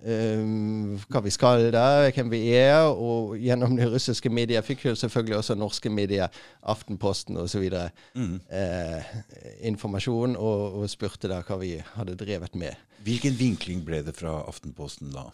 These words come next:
Speaker 1: <clears throat> Aftenposten var, la-, jeg tror overskriften var, eh, «Propagandatur til, eh, Krimhalvøya», eller
Speaker 2: Ja,
Speaker 1: «Ni,
Speaker 2: ja, ja.
Speaker 1: ni nordmenn reiste på propagandatur til Krimhalvøya».
Speaker 2: Ja.
Speaker 1: Et eller annet sånt.
Speaker 2: Ikke sant? Det
Speaker 1: Ja.
Speaker 2: ble sånn.
Speaker 1: Så, eh, det var vel ikke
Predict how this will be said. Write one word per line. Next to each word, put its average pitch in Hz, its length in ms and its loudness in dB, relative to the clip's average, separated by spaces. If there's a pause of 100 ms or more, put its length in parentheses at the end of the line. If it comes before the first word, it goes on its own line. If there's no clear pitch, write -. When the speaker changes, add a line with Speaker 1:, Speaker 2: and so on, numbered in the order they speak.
(160)
Speaker 1:
<clears throat> 127 600 0
Aftenposten 147 500 -2
var, 135 140 6
la-, 135 160 4
jeg 131 320 2
tror 156 220 0
overskriften 135 640 2
var, 120 280 6
eh, 113 200 0 (120)
«Propagandatur 131 1000 2
til, 117 380 2
eh, 113 320 2
Krimhalvøya», 131 480 2
eller 113 240 4
Speaker 2:
Ja, 95 160 4
Speaker 1:
«Ni, 170 160 6
Speaker 2:
ja, 156 80 6
ja. 135 180 4
Speaker 1:
ni 156 280 6
nordmenn 139 500 8
reiste 127 400 4
på 127 100 2
propagandatur 120 920 2
til 104 280 -2
Krimhalvøya». 98 680 -2
Speaker 2:
Ja. 80 140 -6 (440)
Speaker 1:
Et 82 140 -12
eller - 140 -14
annet 76 120 -14
sånt. 82 200 -8
Speaker 2:
Ikke 73 100 -6
sant? 85 260 -8
Det 107 80 -8
Speaker 1:
Ja. 90 80 -4
Speaker 2:
ble 82 140 -4
sånn. 85 280 -8 (220)
Speaker 1:
Så, - 220 -8 (240)
eh, 98 480 -4 (580)
det 113 120 0
var 120 100 0
vel 98 180 -2
ikke 98 320 -2